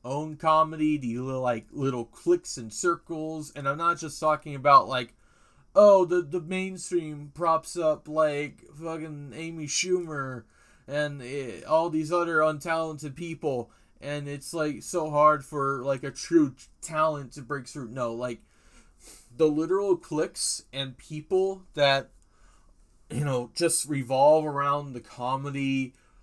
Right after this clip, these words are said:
comedy podcast, stand-up, all that crap, right, are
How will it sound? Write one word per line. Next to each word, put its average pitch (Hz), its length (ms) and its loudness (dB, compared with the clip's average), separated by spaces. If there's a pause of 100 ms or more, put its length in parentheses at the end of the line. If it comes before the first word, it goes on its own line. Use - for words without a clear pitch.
(600)
comedy 143 480 -4
podcast, 127 680 0
stand-up, 135 760 0
all 175 320 6
that 147 340 4
crap, 104 440 -10
right, 131 340 -2 (1000)
are 143 640 6